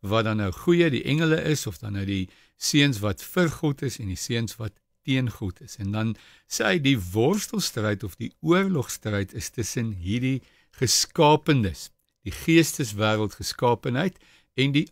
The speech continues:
aardse fisiese wêreld geskaapenheid. So daar's 'n spieelbeeld tussen, soos wat ons hier 'n stryd het tussen goed en sleg, is daar in die geesteswêreld ook 'n stryd tussen goed en sleg en die wat teen God is en die wat vir God is. Maar God self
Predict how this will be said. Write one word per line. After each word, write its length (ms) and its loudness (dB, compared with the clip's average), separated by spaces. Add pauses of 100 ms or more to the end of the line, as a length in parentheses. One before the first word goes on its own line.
(120)
aardse 480 2
fisiese 560 -6
wêreld 400 -4
geskaapenheid. 680 -10
So 160 -12
daar's 220 -4
'n 80 -6
spieelbeeld 720 2 (400)
tussen, 300 0
soos 180 -6
wat 160 -2
ons 200 -2
hier 440 4 (340)
'n 80 -8
stryd 500 2
het 100 -4
tussen 320 -6
goed 260 -8
en 80 -8
sleg, 420 0 (300)
is 140 -8
daar 160 -2
in 140 -2
die 160 -8
geesteswêreld 920 -4
ook 240 0 (180)
'n 60 -10
stryd 380 -4
tussen 300 -10
goed 220 -10
en 100 -8
sleg 360 -6
en 120 -6
die 140 -4
wat 240 -8
teen 320 0 (200)
God 320 -4
is 180 -8
en 100 -8
die 140 -8
wat 200 -10
vir 260 -4
God 300 -12
is. 120 -20
Maar 100 -10
God 300 -4
self 440 0